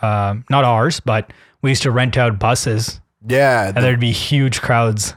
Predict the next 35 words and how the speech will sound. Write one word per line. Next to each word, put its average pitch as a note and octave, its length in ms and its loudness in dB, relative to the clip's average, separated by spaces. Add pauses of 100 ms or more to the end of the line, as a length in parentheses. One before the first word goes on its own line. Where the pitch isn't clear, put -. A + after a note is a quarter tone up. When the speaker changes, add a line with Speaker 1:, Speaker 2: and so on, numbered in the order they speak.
Speaker 2:
Yeah, A2+ 260 -2
mass G#2+ 320 -4
fifteen A2 480 -4
seaters G#2 420 -4
and G2+ 160 -6
whatnot. G2+ 220 -2
Speaker 1:
Yeah. A2 200 2
Speaker 2:
Yeah, G2+ 240 -4
that, G2+ 460 -6
good B2+ 160 -4
times. G2 520 -4
Speaker 1:
And C3 100 2
then B2+ 140 2
we'd B2+ 160 0
stop B2+ 340 2
in B2 160 0
Cornwall B2 640 2
for, A#2 600 2
uh, A2 280 2
a A2 100 0
pit C3 240 -2
stop, B2 460 2
and, A2+ 340 0 (540)
uh, A2 240 2
the A2+ 120 0
mothers B2 400 2
would B2 140 2
all, A#2+ 260 4
like, A#2 240 0
pack, A#2+ 380 0
like, A#2+ 160 0
a A2+ 60 0
neat A#2+ 260 -2
little A#2+ 240 2
meal A#2+ 580 0